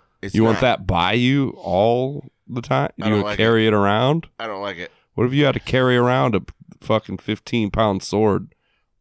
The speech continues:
Speaker 2: all the time?
Speaker 1: Yeah.
Speaker 2: And the only benefit is you might get stabbed by somebody else.
Speaker 1: Dude, his sword was black and
Speaker 2: You're
Speaker 1: thick.
Speaker 2: less likely to get in a sword duel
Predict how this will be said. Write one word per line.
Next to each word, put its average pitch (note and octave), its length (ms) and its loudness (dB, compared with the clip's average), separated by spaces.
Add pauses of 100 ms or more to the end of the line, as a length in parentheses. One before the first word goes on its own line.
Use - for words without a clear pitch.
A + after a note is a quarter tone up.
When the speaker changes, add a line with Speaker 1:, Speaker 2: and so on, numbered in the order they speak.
(120)
Speaker 2:
all F#2 360 -4
the - 120 -16
time? C2 460 -12 (100)
Speaker 1:
Yeah. F2 220 -14 (540)
Speaker 2:
And F#2 160 0
the G2+ 60 4
only G#2+ 220 4
benefit G#2 480 0
is E2+ 180 -2
you F2 80 -2
might G2 280 0
get - 200 -8
stabbed F#2 560 -2
by E2 100 -2
somebody F#2+ 480 0
else. - 460 -6 (1200)
Speaker 1:
Dude, F#2+ 280 -16 (1800)
his F#2+ 280 -12
sword E2+ 460 -10 (220)
was D#2 200 -14
black D#2 480 -10
and G2+ 100 -2
Speaker 2:
You're A2 140 4
Speaker 1:
thick. F#2+ 160 -2
Speaker 2:
less A#2 320 2
likely G#2+ 380 2
to F#2 100 -2
get G2 180 0
in - 80 -2
a F#2 60 0
sword G#2 480 0
duel F2 400 -4